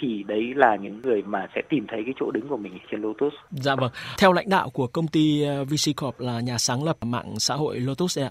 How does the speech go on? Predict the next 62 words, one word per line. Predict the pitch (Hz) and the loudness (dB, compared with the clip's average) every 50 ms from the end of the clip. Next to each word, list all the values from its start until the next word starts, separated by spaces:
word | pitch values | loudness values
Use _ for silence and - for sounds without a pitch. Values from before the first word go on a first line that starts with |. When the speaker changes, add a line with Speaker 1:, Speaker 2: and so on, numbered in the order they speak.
| - | -6
Speaker 2:
thì | - 131 123 117 117 107 | -4 -4 -2 -2 -2 -2
số | - - 131 139 | 0 2 2 2
tiền | 143 170 156 127 120 123 | 4 4 4 4 4 4
đầu | 123 120 | 2 2
tư | - 147 143 139 | 2 2 2 2
một | 135 131 117 117 | 2 0 0 0
nghìn | 127 123 120 117 110 | 2 2 2 2 2
hai | 117 165 165 151 | 2 2 2 4
trăm | - 156 147 | 4 2 2
tỷ | 127 123 110 | 2 0 0
đồng | 117 117 117 113 110 | 0 0 0 -2 -2
có | 139 131 | -4 -2
thể | - 123 104 | -2 -2 -2
sẽ | - - 123 | -2 -4 -4
giúp | 113 - 156 196 208 - | -4 2 2 2 2 2
Lotus | 135 139 135 135 180 185 185 - - | 0 0 2 2 2 2 2 0 -2
duy | - 139 147 131 | 0 2 2 2
trì | - 139 | 2 0
hoạt | 123 120 110 | 0 0 0
động | 120 131 123 - 117 120 | 0 -2 -2 0 0 0
được | 120 113 107 - - - | 0 -2 -2 -4 -2 0
khoảng | 143 123 107 | 2 2 2
hai | 104 127 165 170 160 151 | 4 4 4 4 4 4
cho | - 151 131 | 2 0 0
đến | 123 123 127 135 147 165 | 2 0 0 0 0 4
ba | 175 170 170 160 | 4 6 6 6
năm | 165 165 160 156 147 | 6 6 6 6 6
nếu | 147 143 151 | 6 6 6
như | 175 202 | 6 4
mà | 165 135 | 2 0
không | - - 151 143 | 0 -2 -2 -2
có | 131 131 | 0 0
doanh | 135 147 143 | 0 0 4
thu. | - 170 156 139 127 - - - - - - - - - | 4 6 4 4 2 -4 -12 -20 -20 -18 -18 -18 0 2
Ông | 190 190 | 4 4
có | 190 196 | 6 6
dự | 185 247 196 | 4 6 6
đoán | 165 143 151 170 | 6 4 6 4
như | 175 170 | 4 4
thế | - 180 | 4 2
nào | 175 156 139 131 | 2 2 2 2
về | 120 123 120 113 | 0 0 0 0
sự | - 143 127 - - | 0 0 -2 0 2
tồn | 147 139 123 120 | 2 2 4 4
tại | 139 117 - 104 113 | 2 2 2 0 -2
và | 120 120 113 | -2 -2 -2
phát | - 175 175 | -2 -2 -2
triển | - - 147 113 110 | 2 2 2 2 2
của | - 113 | -2 -2
mạng | 107 113 110 | -2 -2 -2
xã | 117 - 139 | -2 -2 -2
hội, | 139 156 151 127 107 117 110 | 0 0 0 -2 -2 -4 -4
ờ, | 107 104 | -4 -2
Made | 110 135 143 147 | -2 -2 0 0
in | 139 127 | 0 0
Việt | 127 120 120 | 0 2 2
Nam | 127 127 127 127 127 123 123 | 2 2 2 2 0 2 2
đang | 123 123 123 123 | 2 2 2 2
nhận | 127 - - | 0 0 -2
được | 110 107 - | -6 -6 -4
cái | 120 | -4
sự | - - - | -4 -4 -4